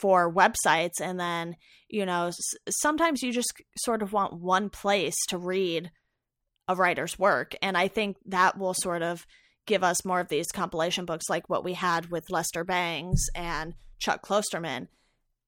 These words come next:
And I think, you know, that's good, but sometimes that's not necessarily a cohesive read. And I think what Rob Sheffield does is he makes his books so cohesive because he wraps that personal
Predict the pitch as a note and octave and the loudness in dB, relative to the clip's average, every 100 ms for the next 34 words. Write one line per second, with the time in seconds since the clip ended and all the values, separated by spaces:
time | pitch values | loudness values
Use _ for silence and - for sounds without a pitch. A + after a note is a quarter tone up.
0 | _ _ _ - A3+ G#3+ G3+ B3+ A#3 A3 | _ _ _ -2 2 4 4 2 0 -4
1 | - A#3 A3 G3 F#3+ - _ - G3+ A3 | -6 -2 2 2 0 -4 _ -18 0 2
2 | G#3+ - - - _ _ _ _ - - | 2 0 -4 -6 _ _ _ _ -20 -20
3 | - G#3+ G#3 B3+ B3+ F#3+ G#3 - A3 G#3 | -2 2 4 4 0 2 0 2 -2 -2
4 | A3 G#3+ - F#3+ - - G3+ F#3+ - F#3+ | -2 -2 0 -2 -2 -8 -4 -2 -2 -4
5 | - G3 F#3+ F3+ F3+ - F#3 - F3+ - | -4 -2 -2 -2 -2 -4 -6 -4 -6 -4
6 | G#3 C4 A#3 C4 C#4+ D4 _ _ _ _ | -4 -2 -2 -4 -4 -8 _ _ _ _
7 | - G#3+ G3+ A#3 G#3 G3+ F#3+ F3+ G3 G3+ | -2 0 0 -2 -2 -2 2 0 2 -2
8 | F#3+ F#3+ F3 F3+ F3 - F3 - G#3+ G3 | -2 -2 -2 -2 -4 -6 -8 -6 -6 -4
9 | F#3 - - F3+ F3+ E3 F3 - - G3 | -4 -4 -4 -4 -4 -4 -4 -4 -2 0
10 | F#3 F3+ F3 - _ _ _ - G3+ A#3+ | 0 0 -2 -8 _ _ _ 0 0 2
11 | A3+ E3+ F3 - F3 F#3+ - F3+ - - | -2 -2 -4 -6 -4 -4 -4 -6 -8 -12
12 | F#3 F#3+ G3+ - - F3+ - - G#3+ G#3 | -4 0 0 -2 -4 -2 -4 -6 -4 -4
13 | - F#3+ E3 E3+ | -4 -4 -4 -6